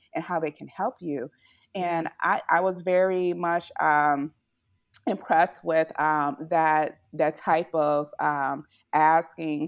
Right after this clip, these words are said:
Speaker 1: for, um, investing and realized, you know,
Speaker 2: Mm-hmm.
Speaker 1: this is something I definitely wanna learn more about. Um, I'm a big fan of Arlan Hamilton. She's the founder of, uh,
Speaker 2: Yes.
Speaker 1: Backstage Capital, and
Speaker 2: Mm-hmm.
Speaker 1: she does a lot of work with,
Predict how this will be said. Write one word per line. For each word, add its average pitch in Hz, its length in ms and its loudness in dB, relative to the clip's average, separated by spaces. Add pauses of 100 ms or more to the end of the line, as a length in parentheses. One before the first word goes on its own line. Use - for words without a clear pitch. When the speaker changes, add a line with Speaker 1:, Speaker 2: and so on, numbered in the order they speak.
(120)
Speaker 1:
for, 147 560 0
um, 139 480 -6
investing 190 840 -4
and 160 100 -6
realized, 160 460 -2
you 160 60 -10
know, 156 80 -4
Speaker 2:
Mm-hmm. 151 100 -6
Speaker 1:
this - 160 -6
is - 80 -20
something 156 240 -4
I - 40 -4
definitely 156 280 -6
wanna 147 220 -6
learn 147 200 -6
more 143 220 -4
about. 160 520 -2 (340)
Um, 156 360 0
I'm 175 100 -4
a 160 60 -6
big 165 220 -4
fan 156 200 -4
of 151 80 -6 (100)
Arlan 147 260 -2
Hamilton. 175 840 -6
She's 156 260 -12
the 160 100 -8
founder 156 480 -4
of, 151 380 0
uh, 147 260 -2
Speaker 2:
Yes. 147 100 -2
Speaker 1:
Backstage - 480 -6
Capital, 180 720 -2 (320)
and 165 240 -2
Speaker 2:
Mm-hmm. 165 80 -10
Speaker 1:
she 202 100 -8
does 180 220 0
a 175 80 -2
lot 165 260 0
of 165 140 -2
work 156 400 0
with, 156 280 0